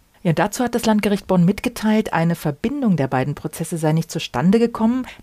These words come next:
Dazu wäre eine Übereinkunft der beiden beteiligten Staatsanwaltschaften erforderlich gewesen. Allerdings hätten die Vorsitzenden der beiden Strafkammern in Bonn und Wiesbaden ihre Verhandlungstermine abgestimmt, sodass die Prozesse parallel geführt werden können.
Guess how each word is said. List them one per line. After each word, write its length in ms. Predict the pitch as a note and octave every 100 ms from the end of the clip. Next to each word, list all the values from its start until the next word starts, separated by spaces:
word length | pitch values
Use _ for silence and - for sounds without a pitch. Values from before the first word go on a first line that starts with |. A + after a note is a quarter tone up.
| -
Dazu 400 | D3+ G3+ - G#3+
wäre 220 | G#3+ -
eine 180 | F3+ F3
Übereinkunft 1080 | E3 D#3 - D3 G3 A#3 B3 A#3 - - F#3+
der 100 | F3+
beiden 280 | F3 F#3
beteiligten 480 | F3+ - D#3+ E3 -
Staatsanwaltschaften 920 | - D#3 E3 E3 E3 D3+ - D3 -
erforderlich 720 | - - - F3+ E3 A#2 G2+ -
gewesen. 500 | C3 C3 B2+ B2+ B2+ - - -
Allerdings 560 | G3+ A3 C4 C4+ -
hätten 180 | A#3 A3
die 80 | A3
Vorsitzenden 560 | G#3+ G#3 G3+ - G3
der 100 | F#3+
beiden 240 | F3+ F3 F3+
Strafkammern 540 | - F3 - F3 E3+
in 140 | F3+ E3+
Bonn 160 | F3
und 100 | E3+
Wiesbaden 440 | F#3+ - E3 E3 -
ihre 180 | E3+
Verhandlungstermine 920 | - D#3+ F3 E3 F3 - D#3+ D#3 D3 -
abgestimmt, 840 | A#3 - - - C#3+ D#3 A3+ A#3 - -
sodass 280 | F3 E3 -
die 80 |
Prozesse 440 | E3+ E3+ - E3 F3
parallel 600 | F#3+ F3 E3+ D3+ D3+ D3
geführt 380 | D3 - C#3 -
werden 260 | C#3 C#3+
können. 360 | - C3+ A#2+